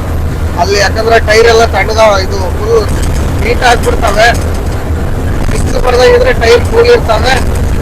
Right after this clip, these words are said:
ಸಿಗ್ನಲ್ ಹತ್ರ ಇದ್ದೀನಿ, ಸಿಗ್ನಲ್ ಘಾಟಲ್ಲಿ ಸಿಗಮ್ ಬನ್ನಿ ಹೋಗಿ. ನೋಡ್ ಗುರು, ಮಳೆ ಸ್ಟಾರ್ಟ್ ಆಗ್ಬಿಡ್ತು ಸಿಗ್ನಲ್ನಾಗೆ.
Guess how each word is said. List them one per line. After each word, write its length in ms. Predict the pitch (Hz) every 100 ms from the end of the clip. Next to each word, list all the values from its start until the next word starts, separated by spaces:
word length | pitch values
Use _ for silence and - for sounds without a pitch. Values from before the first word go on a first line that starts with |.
| - - - - - - - - 240 208 - - - - - - - - -
ಸಿಗ್ನಲ್ 320 | 226 247 262
ಹತ್ರ 260 | 254 240 247
ಇದ್ದೀನಿ, 460 | 240 - 254 247 523 - - - - -
ಸಿಗ್ನಲ್ 380 | - 254 - -
ಘಾಟಲ್ಲಿ 400 | 214 254 240 214
ಸಿಗಮ್ 300 | 226 233 214
ಬನ್ನಿ 200 | 208 -
ಹೋಗಿ. 500 | - - - - - - - - - - - - - - - - - - 988 1017 - - 415
ನೋಡ್ 240 | 466 - -
ಗುರು, 360 | 240 247 254 262 254 254 247 247 214
ಮಳೆ 260 | 196 240
ಸ್ಟಾರ್ಟ್ 380 | 233 240 208 208
ಆಗ್ಬಿಡ್ತು 440 | 220 214 - 220 214 208 - -
ಸಿಗ್ನಲ್ನಾಗೆ. 640 | - 220 220 202 208 196